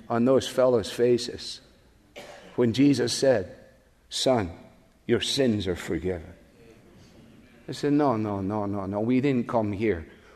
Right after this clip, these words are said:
We came here to get his legs fixed. We did not come here for an invisible transformation." What was Jesus doing?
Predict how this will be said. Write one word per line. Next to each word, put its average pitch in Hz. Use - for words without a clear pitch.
We 151
came 160
here 123
to 131
get 127
his 117
legs 139
fixed. -
We 156
did 127
not 139
come 147
here 139
for 135
an 131
invisible 123
transformation." 117
What 180
was 175
Jesus 143
doing? 156